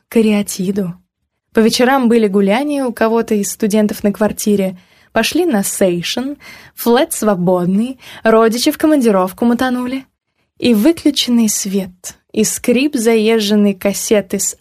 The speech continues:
Аббой или Донной Саммер, слипшиеся танцующие парочки, разбросанные, звенящие под ногами пустые бутылки,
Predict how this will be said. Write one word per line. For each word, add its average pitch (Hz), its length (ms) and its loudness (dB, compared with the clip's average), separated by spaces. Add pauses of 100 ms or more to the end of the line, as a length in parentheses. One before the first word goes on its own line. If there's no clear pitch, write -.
Аббой 180 560 -2
или 196 460 -2
Донной 185 460 0
Саммер, 185 480 -2 (360)
слипшиеся 247 580 -2
танцующие 214 680 0
парочки, 208 760 -2
разбросанные, 208 840 2
звенящие 208 580 0
под 190 160 -2
ногами 202 400 2
пустые 214 420 -2
бутылки, 220 640 0